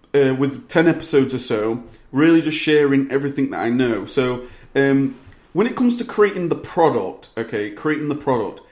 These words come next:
I'm gonna click on the shared funnel. Okay, this is, um,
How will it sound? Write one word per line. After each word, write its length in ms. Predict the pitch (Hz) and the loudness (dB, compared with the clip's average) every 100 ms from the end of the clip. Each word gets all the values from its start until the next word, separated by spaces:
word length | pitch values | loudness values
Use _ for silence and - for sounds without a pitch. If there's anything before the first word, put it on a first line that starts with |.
| _ - | _ -10
I'm 140 | - 165 | -4 -2
gonna 160 | 214 | -2
click 220 | 226 233 - | -2 -4 -4
on 420 | 156 151 143 139 135 | -2 -2 0 -2 -2
the 280 | 135 135 | 0 0
shared 500 | 131 - 175 180 202 | -2 -4 0 0 0
funnel. 560 | 202 156 117 98 123 - - - 117 | -2 -4 -4 -4 -8 -10 -20 -14 -8
Okay, 220 | 117 113 | -4 -2
this 260 | 139 170 | -2 -4
is, 460 | - 170 165 156 - _ _ 131 | -4 -4 -4 -6 -12 _ _ -2
um, 560 | 135 131 127 123 120 | 0 0 -2 -4 -10